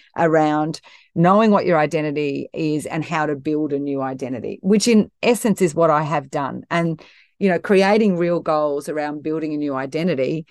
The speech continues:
has been fundamental to my own success, but also now my business. Because, of course,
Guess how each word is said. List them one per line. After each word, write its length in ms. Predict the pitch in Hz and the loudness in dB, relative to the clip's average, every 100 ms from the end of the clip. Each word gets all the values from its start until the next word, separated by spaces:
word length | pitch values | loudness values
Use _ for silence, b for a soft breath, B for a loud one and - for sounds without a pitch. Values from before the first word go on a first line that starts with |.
| b b - | b b -2
has 220 | 160 143 | -2 0
been 300 | 165 160 147 | 0 0 0
fundamental 760 | - 156 156 151 156 - 127 135 | -2 -2 0 -2 -4 -4 -8 -6
to 160 | - 160 | -2 0
my 160 | 160 | 0
own 260 | - 196 214 | 2 2 2
success, 520 | - - - 143 143 | 0 -6 -4 -4 -4
but 140 | - 147 | -6 -6
also 260 | 151 - | -6 -4
now 220 | 143 143 139 | -4 -4 -6
my 140 | 135 | -6
business. 520 | 131 135 - - - _ _ _ _ _ _ | -6 -8 -10 -14 -18 _ _ _ _ _ _
Because, 240 | 208 214 | 2 4
of 120 | 202 - | 4 2
course, 500 | 254 240 233 - | 4 6 4 -2